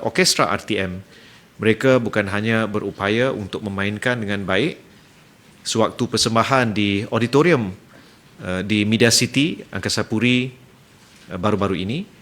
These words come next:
malah telah memenangi anugerah yang cukup berprestij di,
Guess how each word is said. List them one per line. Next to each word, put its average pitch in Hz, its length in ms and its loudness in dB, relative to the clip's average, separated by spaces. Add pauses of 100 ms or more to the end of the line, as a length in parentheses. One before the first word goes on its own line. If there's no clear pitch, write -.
(500)
malah 117 340 6
telah 110 300 0
memenangi 117 640 2 (240)
anugerah 101 400 -2
yang 101 320 -2 (600)
cukup 110 360 -4
berprestij - 760 -2
di, 107 560 2